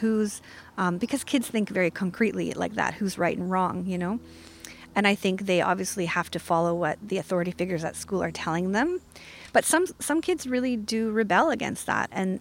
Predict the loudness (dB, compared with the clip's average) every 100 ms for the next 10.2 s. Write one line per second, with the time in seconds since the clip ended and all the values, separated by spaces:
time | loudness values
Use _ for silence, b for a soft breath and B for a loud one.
0 | -6 -4 -4 0 0 0 -2 0 2 0
1 | 0 -2 0 0 -2 -2 -4 -4 -6 -4
2 | -4 -6 -8 -6 -6 -4 -2 -2 -2 -6
3 | -4 -4 -2 -2 -6 -16 B B B B
4 | B 0 2 4 4 2 2 2 2 2
5 | 0 2 4 4 2 0 -2 -4 -12 -20
6 | -12 -4 0 2 2 2 2 2 0 -2
7 | -4 -2 -2 -2 -4 -8 -8 -10 -14 -18
8 | 2 4 6 2 2 0 2 2 4 4
9 | 4 4 4 2 4 2 0 0 -2 -2
10 | -10